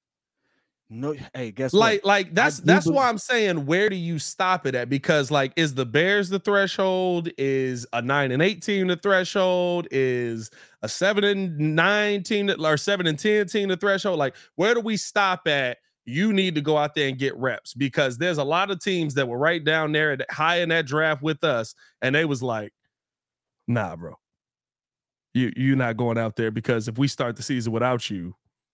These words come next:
Speaker 2: w-, we ain't got nothing to start the season with. The
Speaker 1: I
Speaker 2: season's
Speaker 1: think a
Speaker 2: over.
Speaker 1: lot of that's gonna change. I think a lot of that sco-, I think the start of this season
Speaker 2: Hey, bro, we
Speaker 1: proves
Speaker 2: going
Speaker 1: to
Speaker 2: down.
Speaker 1: you that you do need more reps,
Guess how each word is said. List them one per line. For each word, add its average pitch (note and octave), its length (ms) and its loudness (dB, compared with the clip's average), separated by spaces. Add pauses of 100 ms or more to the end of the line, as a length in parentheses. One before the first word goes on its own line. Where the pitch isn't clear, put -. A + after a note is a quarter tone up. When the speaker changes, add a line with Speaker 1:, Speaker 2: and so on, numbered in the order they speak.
(800)
Speaker 2:
w-, - 240 -6
we C#3 140 4
ain't B2 140 0
got A#2+ 160 0
nothing A#2+ 240 -4
to A2+ 60 -6
start A2 260 -6
the - 60 -12
season A#2+ 340 -4
with. G2+ 80 -8
The A#2 100 -6
Speaker 1:
I A#2+ 40 -2
Speaker 2:
season's D3+ 300 -2
Speaker 1:
think - 20 -2
a B2 40 0
Speaker 2:
over. B2+ 60 -4
Speaker 1:
lot B2+ 140 -4
of B2+ 80 -4
that's B2+ 180 -6
gonna A#2+ 200 -6
change. B2 500 -14 (340)
I C3+ 100 -8
think A#3+ 220 -8
a A2 60 -6
lot A#2+ 180 -4
of A#2+ 80 -4
that A#2 140 -6
sco-, - 240 -10
I C#3+ 140 -6
think G3+ 240 -6
the B2+ 180 -6
start - 440 -4
of C3 240 -4
this A#2+ 200 -2
season G2+ 640 -10 (380)
Speaker 2:
Hey, A2 140 -8
bro, G2+ 220 -8
we G2 60 -6
Speaker 1:
proves F#3 200 6
Speaker 2:
going B2+ 200 4
Speaker 1:
to A2+ 40 0
Speaker 2:
down. A2+ 100 -2
Speaker 1:
you C#3 120 0
that A#2+ 240 -6
you B2+ 120 -2
do C3+ 280 -2
need B2+ 260 -2
more A2+ 260 -4
reps, G#2+ 300 -8